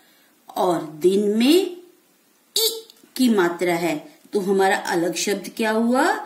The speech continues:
दिन। तो हम किस पर गोला लगाएंगे? दिन पर। बच्चों, अब हमारे अगले शब्द हैं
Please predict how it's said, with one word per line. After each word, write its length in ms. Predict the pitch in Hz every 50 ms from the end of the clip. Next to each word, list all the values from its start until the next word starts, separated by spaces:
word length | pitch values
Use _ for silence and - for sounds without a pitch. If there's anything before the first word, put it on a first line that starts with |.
| - - - _ _ _ 220
दिन। 600 | 220 214 330 381 381 370 370 359 359 339 339 349 - - - - - - - _ _ _ _ _ -
तो 80 | 226
हम 280 | 226 202 226 247 294 330 370 302 - - - - -
किस 180 | 202 185 180
पर 280 | - - 190 190 185 180
गोला 300 | 185 190 196 214 214 226
लगाएंगे? 640 | 226 233 226 226 240 247 269 269 285 285 302 359 427 466 - - - - - _ _ _ _ _ _ _ _ _ -
दिन 520 | - 226 214 226 311 339 339 349 330 311 - - 226
पर। 200 | 214 196 180 - - - - - _ _ _ _ _ _ _ _ _ _ _ _ _ _ _ _ _ _ _ _ _ _ _ _ _ - _ _ _ _ - _ _ _ _ _ _ _ _ _ _ _ _ _ _ _ _ _ _ _ - _ - - - _ _ _ _ _ _ _
बच्चों, 480 | - 180 185 - - - 233 254 294 392 - - - _ _ _
अब 160 | 202 196 190 202
हमारे 420 | 196 202 202 196 196 208 220 226
अगले 440 | - - - 151 151 151 151 165 165
शब्द 360 | 160 - 220 202 196 180 180 196 196
हैं 180 | 214 220 247 302